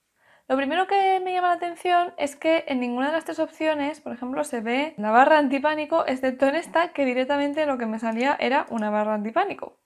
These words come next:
¿Ok? Estas tres, en este caso, han sido de bin Object, N B S Library y Revit City, pero me da igual de dónde sean. Los criterios sirven exactamente igual para cualquier tipo de familia que os descarguéis de internet.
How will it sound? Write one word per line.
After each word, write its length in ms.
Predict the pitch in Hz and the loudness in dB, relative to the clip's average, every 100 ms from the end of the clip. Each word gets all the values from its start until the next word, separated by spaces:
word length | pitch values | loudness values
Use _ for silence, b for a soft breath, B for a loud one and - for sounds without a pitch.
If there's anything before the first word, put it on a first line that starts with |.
| _ _ _ _ _ - | _ _ _ _ _ -8
¿Ok? 160 | 226 233 | -6 -4
Estas 640 | 330 403 _ - 269 269 | -6 -8 _ 0 0 2
tres, 380 | 339 415 440 339 | 2 4 2 -2
en 100 | 294 | -2
este 220 | 294 339 | -2 0
caso, 180 | 330 359 | 0 -2
han 80 | |
sido 140 | 320 269 | -2 0
de 100 | 240 | 2
bin 200 | 262 320 | 2 0
Object, 360 | 320 330 349 - | -2 -2 -4 -2
N 200 | 277 302 | 0 4
B 100 | 294 | 4
S 180 | 294 | 4
Library 520 | 254 262 302 320 330 - | 0 0 0 -2 -4 -8
y 580 | 269 262 277 294 - _ | -4 -2 -2 -4 -8 _
Revit 240 | 247 247 | 2 2
City, 240 | 247 262 226 | 2 -4 -2
pero 120 | 226 | -2
me 120 | 220 | 0
da 100 | 269 | 0
igual 220 | 320 349 | 2 2
de 60 | 339 | 2
dónde 240 | 330 294 | 0 -2
sean. 380 | 269 262 226 220 - | -2 -2 -2 -4 0
Los 180 | 254 | -2
criterios 460 | 254 247 294 359 370 | 0 -2 0 -2 -2
sirven 400 | - 330 370 370 | -2 -2 -2 -4
exactamente 460 | - 269 302 311 285 | -6 -6 -4 -4 -2
igual 260 | 285 330 | -2 -2
para 220 | 320 269 240 | 0 -2 0
cualquier 340 | 247 240 311 | -4 -4 -6
tipo 160 | 349 349 | -2 -4
de 80 | |
familia 320 | 320 285 311 311 | -2 -4 -4 -4
que 60 | |
os 60 | 247 | -6
descarguéis 420 | 240 240 247 262 | -6 -4 -4 -2
de 60 | 285 | -2
internet. 440 | 233 226 - _ | -4 -8 -12 _